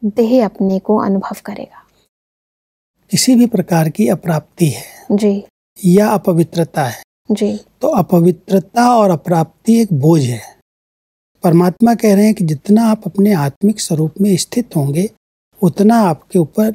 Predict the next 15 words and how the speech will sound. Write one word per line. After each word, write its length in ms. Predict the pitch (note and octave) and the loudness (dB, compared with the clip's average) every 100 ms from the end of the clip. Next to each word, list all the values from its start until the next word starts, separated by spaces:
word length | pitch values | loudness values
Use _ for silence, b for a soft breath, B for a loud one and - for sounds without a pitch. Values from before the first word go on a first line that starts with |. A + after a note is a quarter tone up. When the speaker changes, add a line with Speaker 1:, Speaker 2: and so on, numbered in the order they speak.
| - | -4
Speaker 2:
डबल 220 | D#3+ F#3 | -2 0
लाइट 360 | G3 D3 D#3+ - | 0 0 -2 -6
का 140 | - | -10
क्राउन 380 | G3 - C#3 C#3+ | -10 -4 -2 -2
आएगा। 440 | B2 A2+ - - G3+ | -4 -10 -18 -8 -4
Speaker 1:
जी। 340 | G#3+ G3+ - _ _ _ _ - | -4 -4 -8 _ _ _ _ -2
Speaker 2:
इसलिए 580 | B3 - G3+ G#3+ A#3+ A#3+ | 0 2 4 4 4 0
संगम 480 | - F3 F#3+ A3+ G3 | 0 2 4 4 4
युग 140 | D3 | 2
पर 380 | _ - G3 - - | _ -6 -6 -6 -6
इस 220 | A#3+ - | -4 -4
अनुभव 500 | D#4 F#3 F3+ C#3+ F#3+ | -4 0 0 2 -2
को 200 | F3+ A3 | -2 -4
बढ़ाना 440 | F3+ C#3+ - D3 C#3+ | -4 -8 -6 -4 -4
है। 320 | A2 - | -6 -12